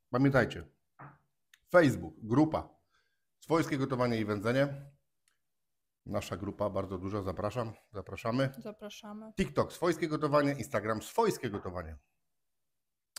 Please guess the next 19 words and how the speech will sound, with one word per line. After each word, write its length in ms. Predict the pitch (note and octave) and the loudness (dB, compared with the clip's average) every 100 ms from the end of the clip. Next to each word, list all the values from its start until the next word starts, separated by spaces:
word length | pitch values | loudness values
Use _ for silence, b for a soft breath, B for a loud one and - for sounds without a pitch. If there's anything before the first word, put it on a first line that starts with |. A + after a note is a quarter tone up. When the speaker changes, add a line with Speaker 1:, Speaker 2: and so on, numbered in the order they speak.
| - | -18
Speaker 1:
Wędzarnia 540 | F#2+ B2 A#2+ C3 A2+ | -2 2 6 6 4
H 140 | F2+ B2+ | 2 2
M 140 | A#2+ | 2
G 100 | G#2+ | 0
Smoker. 480 | G2 C3+ B2+ G#2+ - _ _ _ _ _ _ _ _ _ _ _ - | -2 -4 -4 -4 -6 _ _ _ _ _ _ _ _ _ _ _ 6
Zapraszamy 500 | C#3+ C#3 A#2+ C3 A#2+ | 6 6 4 4 4
po 120 | A#2 | 4
zakup. 340 | A#2 A2+ G#2 B B B A2 | 2 2 -8 B B B -8
E, 120 | G#2+ | -8
polecam 440 | - A2 G2 G2+ | -2 -2 -2 -6
oczywiście 300 | F#2+ G2+ F#2 | -8 -10 -12
jak 100 | F#2 | -8
najbardziej. 360 | G#2 F#2 G#2 G2 | -6 -4 -4 -2
Ta 100 | G2 | -4
wędzarnia, 500 | G2 F2+ G2 G2 F2+ - _ | -4 -2 -2 -2 -6 -10 _
tak 140 | F#2 | -12
jak 120 | G2+ | -10
widać, 440 | F#2+ G2+ F#2 - _ | -8 -8 -8 -12 _
przewaliła 520 | - A2 G2 G2+ F#2+ | -12 -4 -4 -2 -4